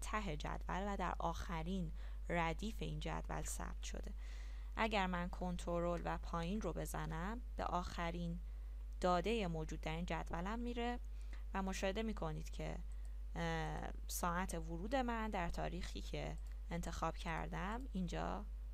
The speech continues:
وارد شده. اما دوباره کنترل و بالا رو بزنیم تا برگردیم به اولین سلول،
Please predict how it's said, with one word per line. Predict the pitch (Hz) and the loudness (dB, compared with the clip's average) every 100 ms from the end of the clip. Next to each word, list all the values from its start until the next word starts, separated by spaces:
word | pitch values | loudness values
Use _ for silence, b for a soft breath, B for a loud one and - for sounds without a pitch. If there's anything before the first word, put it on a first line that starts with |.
| - - - - - | -4 -4 -4 -2 4
وارد | 180 160 - | 6 6 2
شده. | - - - - - - - - - - - - - - - - - - - - - - - - - - - - - - - - 220 | -2 -2 -4 -6 -6 -6 -6 -4 -4 -4 -4 -4 -4 -4 -4 -4 -4 -4 -4 -4 -4 -4 -4 -4 -4 -6 -6 -6 -6 -6 -6 -4 -2
اما | 226 247 240 240 240 B B - | 2 4 6 4 2 B B -2
دوباره | - 185 185 180 | 0 2 2 0
کنترل | - 175 175 170 165 165 170 | 0 0 0 0 2 2 2
و | 170 | 0
بالا | - 175 175 175 | 2 0 2 0
رو | 208 | 0
بزنیم | 233 226 226 220 220 220 220 - - - - - - - - | -2 -2 -2 -2 -2 -2 -4 -6 -4 -4 -4 -6 -6 -6 -4
تا | - - | -4 0
برگردیم | 175 170 160 175 165 170 170 | 0 0 0 -2 -2 -2 0
به | |
اولین | - - 175 170 165 165 | -2 -2 -2 -2 -2 -2
سلول، | 165 - 165 165 165 202 226 | -2 -2 -2 -2 -2 -2 -2